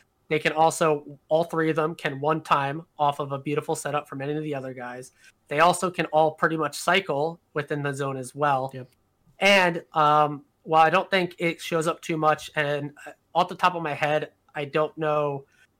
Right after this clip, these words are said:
Speaker 1: Timo's, uh, two hundred foot game is anywhere near, obviously, what Nico or Mercer is, I think it is still fairly
Speaker 2: Yeah,
Speaker 1: solid.
Speaker 2: it's pretty good.
Speaker 1: Um, you know, he, he, again, he's not the, you know, he's not a Selke guy,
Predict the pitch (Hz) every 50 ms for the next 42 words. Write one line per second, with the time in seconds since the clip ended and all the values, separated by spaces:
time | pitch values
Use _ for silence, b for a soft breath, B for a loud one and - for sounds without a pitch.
0 | _ _ - - - 175 170 165 160 160 156 156 151 147 147 143 143 - - -
1 | - - 143 139 131 - - - 185 185 170 190 202 185 196 196 - - - -
2 | - 202 190 - - 175 180 190 190 190 190 196 196 - - _ - 165 156 151
3 | 151 143 139 - 165 165 170 165 160 160 156 147 151 151 151 156 147 143 143 139
4 | 147 143 151 139 131 - - 151 147 147 143 - 156 143 135 131 131 143 160 160
5 | - - 208 202 190 208 214 226 220 - - _ _ _ - 147 170 170 - 160
6 | 143 - 147 147 147 - - 165 147 143 143 - _ 156 147 147 139 135 127 -
7 | - 135 139 156 180 214 233 - - - 123 120 117 117 117 110 - _ _ _
8 | _ _ _ _ _ _ _ _ _ _ _ _ - 160 151 151 147 143 143 147
9 | 147 143 202 180 143 135 127 160 160 160 160 147 147 143 139 - _ _ _ -
10 | 160 139 156 131 123 135 147 139 185 175 170 165 160 156 - _ _ _ _ _
11 | _ _ _ _ _ _ _ _ _ _ _ 190 175 160 - - - 180 139 127
12 | 131 139 139 185 180 170 160 156 - 180 160 151 - 147 143 139 143 139 135 135
13 | 135 135